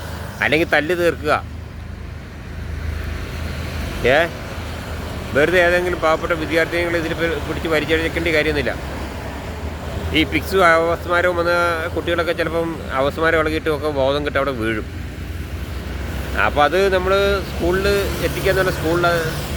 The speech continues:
ഏ, അധ്യാപകരായാലും ആരായാലും അവിടുത്തെ വേറെ മാനേജ്മെൻറ്റ് സ്റ്റാഫുകളായാലും ഒക്കെ അതൊരു കടമയാണ് അധ്യാപിക, ആ, അല്ല, ഈ ഹോസ്പിറ്റലിൽ എത്തിക്കൽ.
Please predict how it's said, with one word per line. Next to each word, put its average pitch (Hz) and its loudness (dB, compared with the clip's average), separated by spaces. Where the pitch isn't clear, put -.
ഏ, 170 2
അധ്യാപകരായാലും 165 2
ആരായാലും 156 4
അവിടുത്തെ 151 2
വേറെ 156 2
മാനേജ്മെൻറ്റ് 151 0
സ്റ്റാഫുകളായാലും 143 2
ഒക്കെ 151 4
അതൊരു 156 4
കടമയാണ് 135 4
അധ്യാപിക, 139 0
ആ, - 4
അല്ല, 123 0
ഈ 135 -4
ഹോസ്പിറ്റലിൽ 131 0
എത്തിക്കൽ. 98 -6